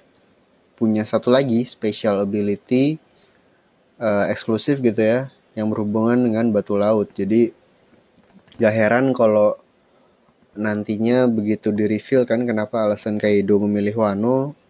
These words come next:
Pasti dua dari alasan utamanya ya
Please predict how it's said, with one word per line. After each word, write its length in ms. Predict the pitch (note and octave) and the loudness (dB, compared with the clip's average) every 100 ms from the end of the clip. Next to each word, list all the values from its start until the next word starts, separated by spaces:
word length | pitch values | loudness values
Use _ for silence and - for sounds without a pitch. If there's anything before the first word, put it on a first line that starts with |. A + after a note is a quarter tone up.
| _ _ _ _ _ | _ _ _ _ _
Pasti 560 | G#2 - C3+ C3 A#2+ - _ | -12 0 2 4 2 -4 _
dua 320 | A#2+ A2+ A2 G#2 | -6 2 2 4
dari 240 | G#2 G2+ | 2 0
alasan 400 | G2+ G2+ A2 G2+ G2+ G2+ G2+ G2+ G2 | -2 -4 -4 -4 -4 -6 -6 -6 -8
utamanya 540 | G#2 G2 G2 G2+ B2 | -8 -6 -4 -2 0
ya 200 | A2 F#2+ | 0 0